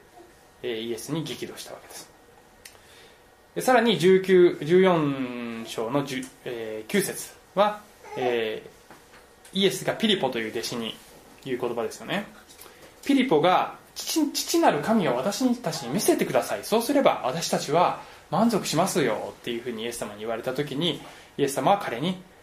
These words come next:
「ピリポ、こんなに長い間あなた方と一緒にいるのに、あなたは私を知らなかったのですか？なあ、まだ分かってなかったの？」っていう。「私を見た者は父を見たのです。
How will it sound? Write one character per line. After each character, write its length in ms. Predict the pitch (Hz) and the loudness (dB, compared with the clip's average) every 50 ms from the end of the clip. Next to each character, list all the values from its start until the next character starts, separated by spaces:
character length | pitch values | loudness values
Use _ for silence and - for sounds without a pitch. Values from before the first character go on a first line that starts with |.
| - _ - | -20 _ -10
「ピ 160 | - - 143 | -4 -2 -2
リ 60 | 123 | -2
ポ、 100 | - - - - - - - - - - - - - - - - - - - - - - - - - - - - _ _ _ - - - | -2 -4 -10 -12 -12 -14 -18 -20 -20 -20 -20 -20 -20 -20 -20 -20 -20 -20 -20 -20 -20 -20 -20 -20 -20 -20 -20 -20 _ _ _ -20 -20 -14
こ 200 | - - - - | -12 -8 -6 -2
ん 140 | 165 202 220 | 0 2 2
な 100 | 214 220 | 4 4
に 120 | 214 208 196 | 4 4 6
長 260 | 196 190 180 180 196 | 6 6 6 6 4
い 100 | 175 143 | 4 4
間 260 | 127 123 120 120 117 | 2 2 0 0 0
あ 20 | |
な 100 | 120 123 | 0 0
た 100 | 120 135 | 2 2
方 120 | 127 123 120 | 2 2 2
と 160 | 123 - 117 | 0 -2 -6
一 80 | 113 113 | -6 -6
緒 140 | - - 123 | -6 -8 -6
に 100 | 117 117 | -6 -4
い 40 | 117 | -6
る 80 | 120 | -4
の 100 | 117 117 | -4 -4
に、 140 | 143 165 - | -4 -4 -4
あ 100 | 127 123 | -4 -4
な 100 | 123 123 | -6 -4
た 140 | - 117 110 | -4 -4 -4
は 100 | 107 107 | -4 -6
私 300 | 110 - 131 - - 160 | -8 -8 -8 -6 -6 -6
を 40 | 147 | -6
知 220 | 147 - - - | -6 -8 -8 -6
ら 100 | 156 180 | -2 0
な 140 | 233 311 320 | 0 0 2
か 100 | - - | 0 0
っ 60 | - | -2
た 100 | - 113 | -2 -6
の 100 | 104 101 | -6 -8
で 100 | - - | -10 -10
す 80 | - - | -10 -10
か？ 120 | - - - - - _ _ - - - - - - - - - - - - - - - _ _ _ _ _ _ - | -10 -12 -16 -18 -20 _ _ -20 -20 -20 -20 -20 -20 -20 -20 -20 -20 -20 -20 -20 -20 -20 _ _ _ _ _ _ -14
な 140 | 135 123 - - - 403 440 381 | -10 -8 -6 -4 -2 -2 -2 -2
あ、 60 | 220 | -2
ま 220 | 131 131 170 285 415 | -2 -4 -2 -2 2
だ 120 | 403 339 | 2 4
分 120 | - 156 147 | 4 4 4
か 100 | 160 151 | 2 0
っ 60 | 151 | 0
て 80 | 147 | 2
な 80 | 131 131 | 2 2
か 80 | 120 113 | 2 2
っ 20 | |
た 120 | - 101 101 | 0 -2 -6
の？」 100 | 104 123 | -8 -8
っ 60 | 127 | -10
て 140 | - - 104 | -10 -12 -14
い 20 | |
う。 40 | - - - - - - - - - - - - - - - - | -14 -16 -20 -20 -20 -20 -20 -20 -20 -20 -20 -20 -20 -20 -6 -2
「私 480 | 151 151 - 254 269 269 269 - 277 277 | 0 2 4 6 4 4 4 4 4 4
を 80 | 269 | 6
見 160 | 254 262 262 262 | 6 6 6 6
た 100 | 247 226 | 6 6
者 260 | 214 214 196 185 180 | 6 4 4 6 6
は 320 | 190 208 214 180 - - - - - | 6 6 4 4 0 -2 -10 -12 -10
父 280 | - - - - 170 165 | -10 -8 -4 0 2 2
を 100 | 180 190 | 2 2
見 140 | 160 139 | 0 -2
た 120 | 135 120 117 | -4 -6 -6
の 120 | 107 101 - | -8 -8 -10
で 100 | - - | -8 -6
す。 260 | - - - - | -4 -4 -6 -8